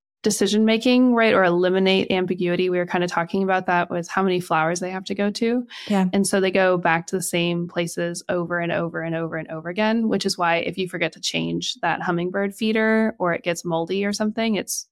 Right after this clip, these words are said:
Speaker 1: pretty devastating for the hummingbirds.
Speaker 2: Yeah.
Speaker 1: So, uh, but they, they eliminate all of the ambiguity of needing to find things or know what's gonna happen next, 'cause everything has to happen really fast and like clockwork.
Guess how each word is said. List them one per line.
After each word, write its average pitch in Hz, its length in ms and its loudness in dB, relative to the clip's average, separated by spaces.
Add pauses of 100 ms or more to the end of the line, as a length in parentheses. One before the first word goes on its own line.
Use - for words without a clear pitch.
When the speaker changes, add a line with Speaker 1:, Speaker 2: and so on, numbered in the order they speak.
Speaker 1:
pretty 359 340 0
devastating 226 680 2
for 214 240 0
the 190 80 2
hummingbirds. 233 640 0 (680)
Speaker 2:
Yeah. 196 440 -2
Speaker 1:
So, 196 460 4 (220)
uh, 180 300 2
but 208 220 0
they, 220 480 4
they 202 120 4
eliminate 202 680 6
all 196 180 8
of 202 80 4
the 196 80 2
ambiguity 190 640 2
of 175 80 0
needing 180 240 0
to 175 100 -8
find 180 340 0
things 175 540 -2
or 165 140 -4
know 180 180 -4
what's 175 160 -4
gonna 180 140 -6
happen 175 340 -4
next, 175 460 -4 (260)
'cause 202 180 0 (280)
everything 339 300 2
has 320 120 4
to - 60 -2
happen 208 340 2
really 190 240 4
fast 175 420 2
and 175 80 0
like 170 160 -2
clockwork. - 560 -4